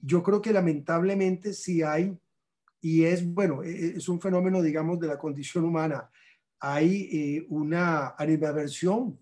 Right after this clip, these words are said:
de los, eh, eh, sectores más poderosos hacia el arte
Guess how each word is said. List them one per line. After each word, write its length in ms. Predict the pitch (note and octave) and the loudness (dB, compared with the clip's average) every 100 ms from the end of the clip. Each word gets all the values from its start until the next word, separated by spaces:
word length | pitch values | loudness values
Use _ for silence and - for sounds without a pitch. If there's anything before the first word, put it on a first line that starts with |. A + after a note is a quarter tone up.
| _ _ _ _ | _ _ _ _
de 140 | D3+ | -4
los, 380 | D3+ D3+ C#3+ - | -2 -2 -4 -6
eh, 180 | D3 - | -6 -4
eh, 320 | D3 C#3 C#3 | -6 -4 -6
sectores 500 | C3+ D#3 - D3+ E3 | -6 -10 -8 -4 -2
más 220 | F3+ F3 - | 0 -2 -4
poderosos 840 | G3 G3 F#3 F#3 A3 A3 - - _ _ _ _ | -2 0 0 -2 -2 -6 -6 -18 _ _ _ _
hacia 320 | D#3 - D3+ | -6 -2 -2
el 60 | C#3+ | 0
arte 600 | D#3+ F3+ F3+ A#3 A#3+ | 2 2 0 -4 -6